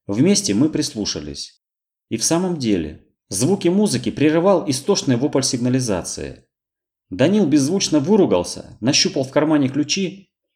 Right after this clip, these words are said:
и, не выпуская моей руки, направился к двери. "Оставь мне маечку!", Маргарита тронула меня за плечо. Я посмотрела на Данила. Тот застыл в нерешительности,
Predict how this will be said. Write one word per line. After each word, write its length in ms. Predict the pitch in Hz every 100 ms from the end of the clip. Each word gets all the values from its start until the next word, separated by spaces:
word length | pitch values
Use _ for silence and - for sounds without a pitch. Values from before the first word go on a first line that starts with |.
| _ _
и, 100 | 139
не 100 | 156
выпуская 500 | 165 165 160 - 170
моей 200 | 151 151
руки, 440 | 156 156 202 165 98
направился 580 | 110 123 156 143 127 127
к 80 |
двери. 540 | 101 92 78 71 - _ _ _ _ _ _ _ -
"Оставь 440 | 156 - 254 254
мне 140 | 156
маечку!", 800 | 135 127 92 82 - 87 85 - _ _ _ _ _
Маргарита 480 | 123 127 170 202 127
тронула 380 | 139 147 131
меня 260 | 113 104 110
за 80 | 110
плечо. 580 | 107 113 - 80 76 - _ _ _ _ _
Я 200 | 110 214
посмотрела 600 | 220 - 147 156 170 160
на 120 | 147
Данила. 640 | 147 143 98 80 73 - _ _ _ _ _ _
Тот 180 | 190 175
застыл 380 | 156 160 185 170
в 60 |
нерешительности, 1000 | 151 156 160 208 120 90 76 - 62 64